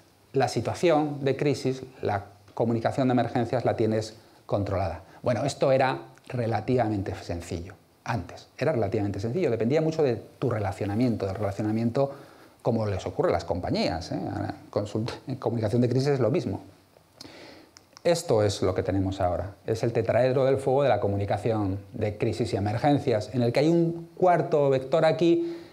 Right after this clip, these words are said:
que es Internet y las redes sociales. ¿De verdad creemos que tenemos posibilidades reales de controlar esto? El que diga que, que es capaz de controlar esto de verdad, mm, os está mintiendo.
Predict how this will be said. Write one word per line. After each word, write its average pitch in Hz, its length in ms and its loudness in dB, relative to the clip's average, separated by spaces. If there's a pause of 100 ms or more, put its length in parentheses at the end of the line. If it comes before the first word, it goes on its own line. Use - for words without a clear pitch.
(120)
que 160 80 2
es 160 120 -2
Internet 143 580 2 (880)
y 147 80 4
las 127 140 4
redes 117 240 4
sociales. 98 680 -2 (460)
¿De 113 180 0
verdad 131 280 2
creemos 160 380 2
que 139 100 0
tenemos 117 540 -2 (1000)
posibilidades 120 600 2
reales 117 420 4
de 110 240 2 (220)
controlar 113 480 2
esto? 196 460 -4
El 117 80 -6
que 120 80 0
diga 131 160 4
que, 135 140 0
que - 160 -4
es 123 100 -2
capaz 127 280 2
de 127 100 0
controlar 123 380 4
esto 123 280 0
de 120 100 4
verdad, 127 440 2 (680)
mm, 101 480 -2 (300)
os 117 140 -2
está 120 220 0
mintiendo. 92 460 -4